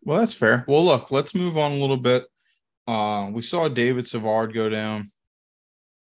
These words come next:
and it brought up our buddy Justin Barron, who, if I'm not mistaken, had, uh, was it eighteen points with Laval so far? They pull him up to, to fill that role.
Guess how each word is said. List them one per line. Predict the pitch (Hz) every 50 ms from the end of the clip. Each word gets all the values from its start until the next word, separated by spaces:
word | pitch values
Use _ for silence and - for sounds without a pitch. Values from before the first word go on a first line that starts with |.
| _ _ _ _ -
and | 117 113 110
it | 107 101 -
brought | 107 107 110 110 110 104
up | 101 104 104 104 - - _ _ _ _ _ _ _ _ _ _ _ _ _ _ _ _ -
our | 117 113 107 101
buddy | 101 110 110 110 110 110
Justin | 104 120 120 117 - - 117 104
Barron, | 110 113 123 123 120 117 110 110
who, | 101 117 117 110 107 107 104
if | 101 110 -
I'm | 113 110 107
not | 104 90 90
mistaken, | 110 - - - 120 117 120 117 120 117 110 101
had, | 104 107 104 107 104 107 101 101 101 98 104
uh, | 101 101 104 101 98 95 95 95 90 90 101 - _ _ _ _ _ _ _ _ _ _ _ _ _ _ _ _ _ -
was | 107 98 104
it | - -
eighteen | 113 117 131 135 - 165 170 165
points | 160 - 170 175 190 220 247 233 - - - - - _ _ _
with | - 131 139 -
Laval | 143 143 131 135 131 139 151 170
so | 165 - 180 170
far? | 165 - - 160 175 196 202 160
They | 107 101
pull | - - - 127 120 117
him | 117 117
up | 120 139 160 165 -
to, | - 123 110 107 104 104 104 104 107 -
to | - 110
fill | - - 123 120 117 113
that | 110 110 98
role. | 104 107 110 113 131 147 190 226